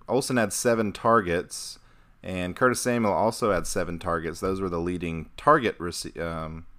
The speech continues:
I guess, receivers in the game. Curtis Samuel ended up with five catches for fifty-three yards and a touchdown. And then D J Moore, only one catch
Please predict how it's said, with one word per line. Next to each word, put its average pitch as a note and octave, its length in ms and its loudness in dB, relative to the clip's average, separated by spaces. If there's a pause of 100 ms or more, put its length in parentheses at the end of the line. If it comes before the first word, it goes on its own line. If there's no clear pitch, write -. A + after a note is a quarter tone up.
I F2+ 60 -10
guess, E2+ 180 -8
receivers F2 680 -2 (420)
in F#2+ 120 -4
the F2 80 -2
game. F2 480 0 (120)
Curtis A#2+ 240 2
Samuel A2+ 240 2
ended G2 140 0
up E2+ 40 -4
with E2+ 100 -4
five F#2 540 2
catches G2+ 400 -2
for - 100 -12
fifty-three F#2 460 -2
yards F2 220 2
and E2 100 -4
a D#2+ 40 -2
touchdown. E2+ 600 -4 (540)
And C3 100 2
then D3+ 100 4
D D#3+ 100 6
J E3+ 160 4
Moore, D#3 520 4
only C#3 220 2
one B2+ 240 4
catch C#3+ 600 2